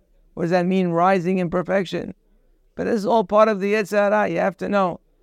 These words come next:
the reason why we don't think this way is because the Yetzer Hara has us very good. He's convinced us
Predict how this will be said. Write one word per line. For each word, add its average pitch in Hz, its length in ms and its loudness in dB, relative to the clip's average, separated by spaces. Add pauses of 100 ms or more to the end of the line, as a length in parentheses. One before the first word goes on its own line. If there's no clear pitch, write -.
(200)
the - 120 -10
reason 196 440 0
why 190 200 4
we 185 120 2
don't 196 260 0
think 214 280 -2
this 185 200 -2
way 175 300 0
is 165 140 -2
because 175 320 -2
the 165 80 -2
Yetzer 185 340 0
Hara 190 160 2
has 180 240 2
us 175 180 0
very 190 320 2
good. 185 280 0 (680)
He's 160 200 -2
convinced 180 640 0
us - 480 0